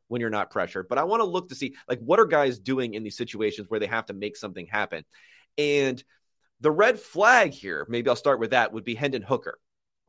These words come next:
So he's near the hundredth percentile, almost at the hundredth percentile when it comes to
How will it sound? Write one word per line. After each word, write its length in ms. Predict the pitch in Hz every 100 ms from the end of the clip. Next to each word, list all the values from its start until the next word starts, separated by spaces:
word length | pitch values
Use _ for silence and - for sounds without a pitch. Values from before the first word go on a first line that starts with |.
| _ _ -
So 200 | - 139
he's 160 | 139 131
near 240 | 147 175
the 80 | 151
hundredth 300 | 147 156 -
percentile, 560 | 127 - 117 110 98 98
almost 240 | 127 120 -
at 180 | 135
the 80 | 127
hundredth 260 | 117 107 -
percentile 580 | 98 90 82 80 76 73 _ _ _ _ _
when 120 | 120 120
it 100 | -
comes 320 | 117 110 -
to 340 | - 101 92